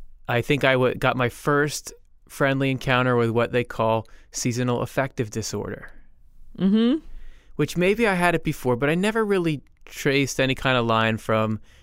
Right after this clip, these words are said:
Speaker 1: the dark days of the winter. I knew, like, when it was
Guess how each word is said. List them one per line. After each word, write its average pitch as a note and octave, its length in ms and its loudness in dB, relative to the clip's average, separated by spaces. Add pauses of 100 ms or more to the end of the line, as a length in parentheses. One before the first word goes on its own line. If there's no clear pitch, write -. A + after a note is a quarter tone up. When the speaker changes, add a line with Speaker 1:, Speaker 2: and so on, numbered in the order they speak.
Speaker 1:
the B2 80 -2
dark A#2+ 360 2
days A2+ 280 2
of A2 100 -2
the A2 100 2
winter. A#2 500 2
I A#2+ 140 4
knew, D3 240 4
like, C3 180 0
when B2 100 2
it A#2+ 100 0
was A#2+ 140 0